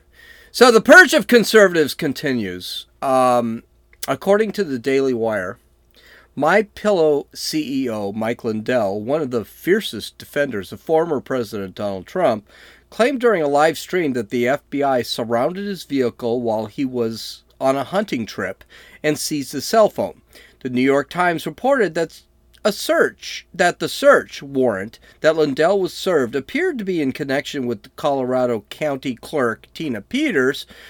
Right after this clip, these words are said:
who is under indictment on state charges related to allegations about a scheme to download data from election equipment after the twenty twenty election. Um, okay,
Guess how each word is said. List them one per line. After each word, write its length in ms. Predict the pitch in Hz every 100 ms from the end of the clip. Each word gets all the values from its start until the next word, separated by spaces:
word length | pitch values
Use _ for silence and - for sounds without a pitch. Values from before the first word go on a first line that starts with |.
| - _
who 160 | 285
is 160 | 247 -
under 320 | 233 311 320
indictment 640 | 233 135 143 143 - 147 143
on 240 | 120 113 - -
state 380 | - 147 147
charges 640 | - - 135 120 120 107 123
related 480 | 120 123 135 135 -
to 160 | -
allegations 800 | 147 139 120 147 180 - 104 101
about 200 | 139 151
a 60 | 135
scheme 560 | - - 233 202 110 - - _
to 100 | -
download 560 | 131 143 165 214 214 139
data 400 | 151 135 113 123
from 300 | - 143 135
election 480 | 123 131 - - 220
equipment 640 | - - 214 117 95 - _ _ _
after 320 | 139 165 202
the 120 | 185
twenty 340 | 139 147 135 135
twenty 320 | - 120 117
election. 580 | 127 160 160 - 101 - - _ _ _ _ - - -
Um, 460 | 175 190 196 196 196 _ -
okay, 420 | 233 214 135